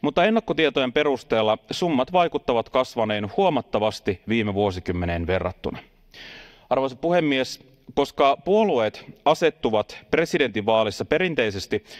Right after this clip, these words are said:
vain yhden ehdokkaan taakse, on puolueelta saatu tuki näytellyt merkittävää roolia presidenttiehdokkaiden kampanjakassoissa.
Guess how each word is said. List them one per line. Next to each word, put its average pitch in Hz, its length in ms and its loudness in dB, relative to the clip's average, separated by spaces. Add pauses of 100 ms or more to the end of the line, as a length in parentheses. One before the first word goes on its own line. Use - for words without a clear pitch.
(160)
vain 107 200 2
yhden 175 340 0
ehdokkaan 143 520 -2
taakse, 127 440 0 (380)
on 131 180 0
puolueelta 170 520 2
saatu 117 260 0 (100)
tuki 135 380 -2 (100)
näytellyt 127 520 0
merkittävää 127 680 0
roolia 113 380 2
presidenttiehdokkaiden 98 1080 -2
kampanjakassoissa. 95 1080 -4